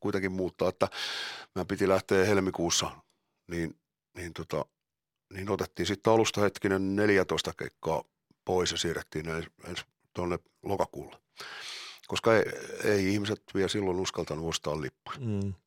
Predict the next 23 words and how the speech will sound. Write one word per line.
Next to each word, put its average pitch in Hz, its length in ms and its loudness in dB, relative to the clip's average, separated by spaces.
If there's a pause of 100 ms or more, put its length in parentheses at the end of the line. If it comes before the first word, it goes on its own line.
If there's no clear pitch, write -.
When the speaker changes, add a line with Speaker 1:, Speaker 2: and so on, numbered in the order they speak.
(120)
Speaker 1:
Eikö 107 120 2
se 98 60 4
Speaker 2:
kyllä. 131 120 8
Speaker 1:
on 101 80 4
nyt, 113 140 0
se 120 100 6
on 101 100 6
nyt 110 140 2
ihan, 113 240 4 (280)
ihan, 101 240 -2 (760)
se 123 100 2
on 104 80 4
kaikilla, 101 520 8
varsinkin 92 560 2
noi 110 140 0
teatterit, 95 460 2
kuulemma 92 280 0
ne 90 60 -2
on 80 140 0
aikamoisissa 92 840 -4
vaikeuksissa 78 640 -4
tällä 76 260 -2
hetkellä, 76 460 -6